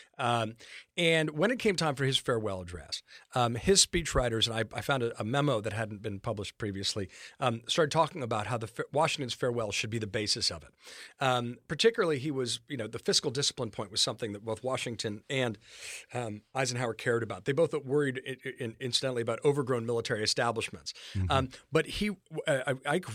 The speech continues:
Speaker 1: really imbibes the idea of the presidential warning. And, of course, his warning is against the military-industrial complex. And that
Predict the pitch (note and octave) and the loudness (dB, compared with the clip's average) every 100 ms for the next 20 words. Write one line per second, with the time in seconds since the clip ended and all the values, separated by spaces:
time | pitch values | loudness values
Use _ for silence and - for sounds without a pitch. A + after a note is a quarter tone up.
0 | A#2 G3 A#3+ F3+ C#3 - B2 A#2 A2+ G#2+ | 0 2 6 4 4 -2 -2 0 -2 -2
1 | G#2 - _ B2 A#2+ A2+ B2+ A2 A2 - | 0 -2 _ -6 -4 -2 -2 -4 -8 -6
2 | A#2 A2+ A2 A2 G2 G#2+ G#2+ E2+ F#2+ G#2+ | -4 -4 -4 -4 -2 0 0 -2 -8 -6
3 | - A2+ - G#3+ C3+ B2+ A2 G#2 G#2 A2+ | 2 2 4 2 2 -2 -2 -4 -4 -4
4 | A2 - G#2+ A2+ A2 - G#2+ G2+ G2+ G2 | -4 -4 -4 -2 -4 -2 -4 -4 -4 -6
5 | - F#2 F2+ - E2+ E2+ - - - - | -6 -10 -12 -12 -14 -16 -18 -20 -18 -20
6 | - - B2 A2+ C3+ D3 | -20 -10 -6 2 4 4